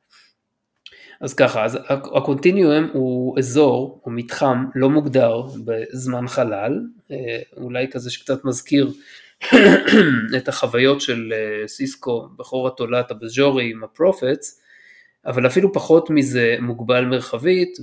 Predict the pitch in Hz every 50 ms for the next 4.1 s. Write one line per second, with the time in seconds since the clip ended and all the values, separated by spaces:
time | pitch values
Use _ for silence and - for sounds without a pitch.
0 | 120 117 117 113 113 113 - - - 131 120 - - 151 147 143 139 143 143 131
1 | 120 117 117 117 110 107 107 110 _ _ _ - - 170 170 160 151 - 131 127
2 | 127 120 120 113 110 110 - - 170 165 170 156 151 127 107 101 - 107 - -
3 | 180 180 196 185 170 180 - 156 147 143 139 139 135 131 135 135 - - 127 120
4 | 120 120